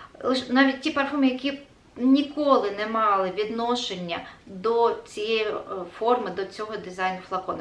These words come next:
Просто тому, що це тренд, просто тому, що це модно, просто тому, що це дешево, просто тому, що це гарно, всі однаково виглядають на поличці. А де, де сама концепція оцих, е,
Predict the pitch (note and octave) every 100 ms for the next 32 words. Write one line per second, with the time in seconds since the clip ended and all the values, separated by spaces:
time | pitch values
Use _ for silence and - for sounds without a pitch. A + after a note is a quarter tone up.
0 | - C#4 F4 - D4 D4 C4+ C4+ C4 B3
1 | - - C4+ D4 - A3 C4 D4+ - -
2 | B3 B3 B3 B3 B3 - A#3+ A3+ A#3+ C#4
3 | A3 F#3+ - - A#3+ C4+ C4+ B3 B3 B3
4 | A#3+ - A#3 G#3 A3+ A#3 C4 - G3+ F3+
5 | F3+ A3 - B3+ B3+ A#3+ B3 B3 - B3+
6 | A3+ A#3 A#3+ A3 - B3 A#3 A3+ A#3 A3
7 | A3 A3 G#3+ A3+ A3+ A3 A#3 A#3+ C#4 -
8 | - - - - - - - C4+ C4 -
9 | - - - - - F#3+ B3+ D#4 - -
10 | - A#3 B3 B3+ A3+ - B3+ B3+ - A3
11 | G3 F#3+ A#3 A3+ - A#3 G#3+ F#3+ F#3+